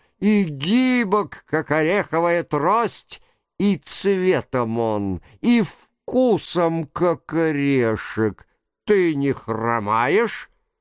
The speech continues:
Ну-ка, походи, Катарина. Пошёл ты, шут!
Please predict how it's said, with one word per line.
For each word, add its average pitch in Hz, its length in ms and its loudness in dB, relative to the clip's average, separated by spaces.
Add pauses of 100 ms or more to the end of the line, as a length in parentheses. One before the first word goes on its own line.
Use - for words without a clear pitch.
(180)
Ну-ка, 190 800 0
походи, 269 720 -2 (420)
Катарина. 202 1000 0 (480)
Пошёл 233 1080 0 (240)
ты, 247 220 0
шут! 247 640 0